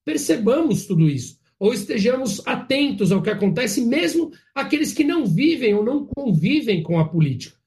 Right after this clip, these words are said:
Portanto, o debate se faz muito necessário. É claro e evidente essa relação que não deveria acontecer. Como assim nós somos, achamos normal termos que noticiar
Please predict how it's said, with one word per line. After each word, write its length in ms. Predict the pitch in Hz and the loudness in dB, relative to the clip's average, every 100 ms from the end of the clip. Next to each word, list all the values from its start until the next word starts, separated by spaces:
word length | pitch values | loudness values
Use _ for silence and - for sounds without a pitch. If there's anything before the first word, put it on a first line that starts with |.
| _ _ _ | _ _ _
Portanto, 280 | 214 339 349 | -2 0 0
o 60 | |
debate 420 | 294 202 294 - | 0 0 -2 -4
se 220 | 247 - - | -6 -6 -4
faz 300 | 269 262 196 | -2 -2 0
muito 560 | 208 247 330 311 277 | 2 2 2 0 -4
necessário. 800 | 254 - 285 - 185 226 196 - - _ _ - | -8 -6 -6 -4 -4 0 -2 -4 -12 _ _ -6
É 140 | 262 | -6
claro 560 | - - 269 330 320 262 | -4 -2 0 0 -2 -2
e 60 | |
evidente 640 | 262 240 170 202 294 220 | -4 -4 0 0 0 -2
essa 180 | 233 226 | -6 -4
relação 760 | 214 247 240 - 226 277 233 202 _ _ - | 0 0 0 -2 0 0 -2 -8 _ _ -2
que 120 | 285 | 0
não 240 | 269 392 | 0 0
deveria 460 | 370 277 311 262 320 | 0 -2 -2 -4 -6
acontecer. 800 | - 302 311 302 - 254 277 - _ _ - | -4 -4 -2 -2 -2 -4 -4 -12 _ _ 0
Como 200 | 392 392 | 2 2
assim 340 | - 330 359 | 0 0 2
nós 180 | 311 233 | 2 0
somos, 440 | - 320 339 233 - | -2 0 0 -2 -2
achamos 520 | 208 - 311 285 208 | -2 0 0 0 0
normal 720 | 269 254 190 196 262 247 160 - _ | 0 0 0 0 0 -2 -4 -8 _
termos 420 | 285 359 349 233 | -4 -2 -2 -4
que 180 | - 294 | -4 -2
noticiar 760 | 294 - 277 196 214 214 294 | -2 -2 -6 -2 0 0 -2